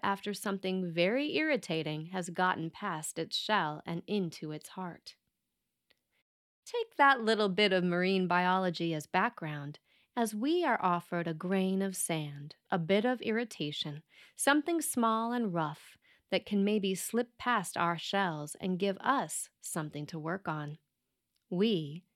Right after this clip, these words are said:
and indeed the church itself, in this and every generation, need to work on this bit of sand very carefully. It will not go away,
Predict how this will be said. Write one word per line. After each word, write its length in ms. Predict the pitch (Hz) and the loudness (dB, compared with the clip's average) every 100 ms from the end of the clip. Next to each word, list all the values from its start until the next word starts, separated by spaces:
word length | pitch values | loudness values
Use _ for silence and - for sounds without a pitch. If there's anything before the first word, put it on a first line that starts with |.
| _ | _
and 180 | 226 214 | 2 6
indeed 520 | 180 175 185 196 151 | 6 4 2 0 0
the 80 | 151 | -2
church 360 | 156 196 139 - | -2 -2 -2 -4
itself, 540 | - - 202 175 156 - - - - | -8 0 2 2 -2 -10 -20 -18 0
in 220 | 196 190 | 4 4
this 320 | 226 240 - - | 4 2 -2 -4
and 160 | 175 - | -2 -2
every 460 | - 285 254 165 160 | 0 2 0 -2 -4
generation, 800 | 156 165 156 147 151 - 151 165 - _ _ _ 311 | -4 -4 -6 -8 -6 -6 -6 -8 -12 _ _ _ -2
need 240 | 381 403 | 0 0
to 120 | - | -2
work 320 | 277 202 202 - | 2 4 4 0
on 240 | 196 190 | -2 0
this 200 | 175 196 | -2 -4
bit 260 | 175 180 180 | -4 -2 -2
of 100 | 180 | -4
sand 500 | - 175 170 165 185 | -6 -4 -4 -6 -8
very 640 | 175 156 170 180 202 214 220 _ - | -12 -4 0 0 -2 -6 -8 _ -10
carefully. 640 | - 151 - 151 147 151 - _ _ _ _ _ _ - - - | -6 -6 -6 -10 -8 -12 -16 _ _ _ _ _ _ -20 -20 -4
It 160 | 208 196 | 0 4
will 200 | 208 262 | 6 6
not 200 | 240 202 | 6 4
go 160 | 190 180 | 2 0
away, 480 | 165 180 160 160 | 2 0 -2 -6